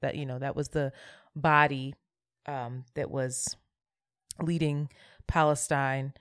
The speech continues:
before Hamas that was a direct threat to Israel because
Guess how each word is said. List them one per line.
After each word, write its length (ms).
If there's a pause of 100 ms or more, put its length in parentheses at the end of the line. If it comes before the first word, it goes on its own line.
(400)
before 460
Hamas 800 (600)
that 280 (400)
was 180
a 40
direct 340
threat 220
to 120
Israel 380
because 340